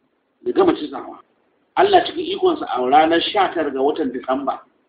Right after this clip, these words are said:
alif ɗari tara da tamanin da bakwai, sai matata ta haihu.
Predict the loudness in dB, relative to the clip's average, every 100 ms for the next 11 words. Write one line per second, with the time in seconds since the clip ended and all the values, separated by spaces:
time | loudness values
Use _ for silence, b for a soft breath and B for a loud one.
0 | _ _ _ _ -2 2 2 0 -2 -4
1 | -6 -10 -12 -14 -14 -12 -8 -4 0 0
2 | -2 -4 -6 -12 _ _ _ _ _ _
3 | -6 -6 -10 -20 -18 -16 -16